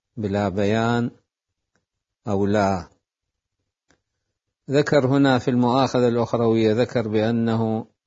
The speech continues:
نحن لا طريق لنا لمعرفة الملاك في المؤاخذة الأخروية.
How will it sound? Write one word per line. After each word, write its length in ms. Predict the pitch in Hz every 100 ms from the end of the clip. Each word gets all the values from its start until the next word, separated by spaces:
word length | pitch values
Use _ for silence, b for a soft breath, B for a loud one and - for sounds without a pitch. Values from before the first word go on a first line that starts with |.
| _ _ _ _ _ _ -
نحن 480 | 131 117 120 139
لا 380 | 135 127 139 143
طريق 500 | 139 135 135 135 131
لنا 380 | 123 120 117 113
لمعرفة 680 | 107 107 117 120 113 - 110 113
الملاك 720 | 110 110 110 120 135 131 127
في 520 | - 117 110 110 117 - _ _ _ _ _ _ _ _
المؤاخذة 640 | 104 101 104 110 110 107 104
الأخروية. 840 | 101 95 - 101 101 95 90 92